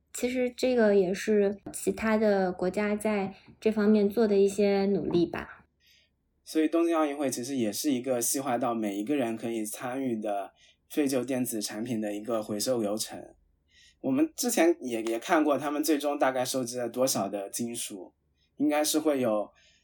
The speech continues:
Speaker 2: 三十千克左右的金、三千五百千克左右的银和两千千克左右的铜。其实这也可能是一种我们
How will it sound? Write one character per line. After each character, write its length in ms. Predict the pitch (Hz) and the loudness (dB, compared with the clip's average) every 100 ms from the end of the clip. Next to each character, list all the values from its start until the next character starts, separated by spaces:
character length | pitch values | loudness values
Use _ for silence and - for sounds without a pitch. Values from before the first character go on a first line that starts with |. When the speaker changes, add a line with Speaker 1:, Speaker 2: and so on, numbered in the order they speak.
| _ | _
Speaker 2:
三 240 | - 160 170 | -4 2 4
十 320 | - 131 127 | 4 -2 -4
千 320 | - 139 139 139 | -4 -4 -4 -2
克 180 | 147 | 0
左 220 | 117 113 110 | 0 0 0
右 120 | 120 | 0
的 140 | 110 | -2
金、 320 | 110 120 123 | -4 -4 -4
三 240 | 120 139 151 | -2 -2 0
千 240 | 160 123 | 0 0
五 60 | 123 | 2
百 180 | 139 104 | 0 0
千 240 | - 117 | -4 -4
克 140 | 120 | -4
左 120 | 107 101 | -4 -6
右 120 | 107 | -6
的 120 | 104 | -6
银 200 | 101 107 | -8 -10
和 160 | 113 117 | -6 -4
两 200 | 104 98 | -4 -4
千 220 | 117 120 | -6 -4
千 180 | 123 120 | -4 -4
克 140 | 113 | -6
左 180 | 107 95 | -6 -8
右 140 | 104 | -8
的 140 | 107 92 | -8 -10
铜。 260 | - - - _ _ _ _ _ | -16 -20 -20 _ _ _ _ _
其 140 | - | 2
实 100 | 170 | 4
这 120 | 180 214 | 4 4
也 160 | 147 | 4
可 220 | 127 131 | 2 -2
能 180 | 113 117 | -2 0
是 240 | 139 180 175 | 2 6 8
一 100 | 151 | 6
种 340 | 135 113 113 | 2 0 -2
我 100 | 113 | -6
们 340 | 113 113 113 | -6 -6 -8